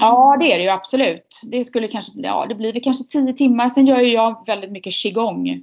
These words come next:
Eh, det vet ju ingen att jag håller på med. Men det gör jag ju minst en halvtimme varje dag.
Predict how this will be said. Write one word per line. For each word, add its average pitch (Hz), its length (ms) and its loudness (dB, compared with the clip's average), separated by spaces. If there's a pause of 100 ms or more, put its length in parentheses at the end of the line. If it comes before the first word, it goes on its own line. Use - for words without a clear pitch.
(140)
Eh, 180 260 -8
det 196 80 -10
vet 180 220 -6
ju 196 60 -8
ingen 175 200 -8
att 180 160 -12
jag 170 140 -10
håller 185 160 -10
på 196 280 -6
med. 170 320 -8
Men 208 180 -10
det 233 120 2
gör 208 160 0
jag 185 160 -2
ju 185 220 -6
minst 202 400 -10
en 180 100 -8
halvtimme 87 400 -8
varje 82 220 -8
dag. 78 200 -6